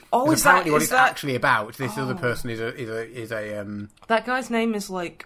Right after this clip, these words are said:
Speaker 1: oh shit, it's, it's a type of fucking lizard. It's like,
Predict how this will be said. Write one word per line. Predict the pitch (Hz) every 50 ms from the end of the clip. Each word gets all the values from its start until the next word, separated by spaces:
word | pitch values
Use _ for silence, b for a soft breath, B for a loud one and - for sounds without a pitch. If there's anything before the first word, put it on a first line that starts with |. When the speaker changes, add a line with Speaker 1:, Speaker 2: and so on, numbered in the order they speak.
| - -
Speaker 1:
oh | 175 170 175 175 170
shit, | - - - - -
it's, | - 175 - -
it's | - 185 185 -
a | 185
type | - - 196 190 -
of | 165 170 180 - _ _ _ _
fucking | _ - 180 - 185 175 165 165
lizard. | 165 165 - 165 160 -
It's | - - -
like, | 185 170 165 160 160 _ - -